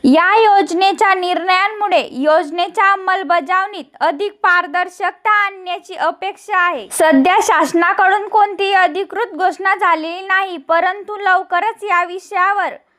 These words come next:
अधिक तपशील जाहीर होण्याची शक्यता आहे आणि महिला व बाल विकास विभागाचा हा निर्णय योजनेच्या अंमलबजावणीत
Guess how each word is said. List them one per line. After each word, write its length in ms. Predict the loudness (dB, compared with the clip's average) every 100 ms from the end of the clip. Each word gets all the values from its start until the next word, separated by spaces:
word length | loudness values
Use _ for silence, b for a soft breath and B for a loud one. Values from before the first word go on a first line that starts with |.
| _
अधिक 400 | -4 -2 -6 -10 -2
तपशील 440 | -2 -2 -12 -12 -4
जाहीर 320 | -2 -2 -4
होण्याची 460 | -4 -6 -8 -10 -6
शक्यता 640 | -6 -4 -6 -2 0 0
आहे 240 | -2 -8 _ _ _ _ _ _
आणि 360 | 0 0 0 -8
महिला 540 | -4 -4 -2 0 2
व 140 | 2 0
बाल 340 | 0 0 0 -6
विकास 440 | -12 -4 -4 -4
विभागाचा 680 | -12 -4 -2 -2 -4 -6 -6 -6 -8 _
हा 200 | -2 -2
निर्णय 560 | -2 -12 -16 -10 -10 -4
योजनेच्या 600 | -2 -4 -6 -12 -4 -2 -2
अंमलबजावणीत 880 | -4 -8 -6 -6 -4 -4 -4 -8